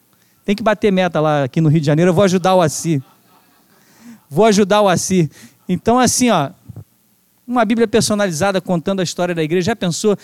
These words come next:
E você poder compartilhar, ler e viver e falar assim, ó, essa aqui é, bate no peito e diz assim: essa aqui é a Bíblia da minha igreja, eu queria te dar de presente. Vamos lá conhecer a nossa igreja. Olha só.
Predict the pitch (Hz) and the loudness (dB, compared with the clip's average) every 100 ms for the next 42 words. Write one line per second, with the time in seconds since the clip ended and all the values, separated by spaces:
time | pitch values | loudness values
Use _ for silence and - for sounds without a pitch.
0 | _ 170 175 - 196 185 175 196 180 147 | _ -2 0 2 0 0 -2 -2 -2 0
1 | 185 - 165 165 196 165 _ _ _ 143 | 0 0 0 0 -2 -6 _ _ _ 0
2 | 180 214 175 165 147 185 180 160 170 165 | 2 2 0 -2 0 -2 -2 -2 -2 -2
3 | 175 - 202 180 131 - _ _ _ - | -2 -4 -2 -4 -4 -14 _ _ _ -6
4 | 165 220 220 170 202 208 170 175 156 185 | 0 0 0 0 0 -2 -4 -2 -2 0
5 | 170 165 - 196 165 127 180 175 151 139 | 0 -2 -2 -2 -2 -4 -4 -2 -2 0
6 | 175 139 147 160 147 151 156 - 147 143 | 0 0 0 2 0 0 -2 0 -2 -2
7 | - 135 120 160 - - - 233 185 185 | 0 0 2 0 -2 -4 0 2 2 0
8 | 175 147 160 151 139 135 123 123 123 196 | 0 0 0 -2 -2 -6 -6 -6 -8 -6
9 | 247 - 247 | -4 -4 -4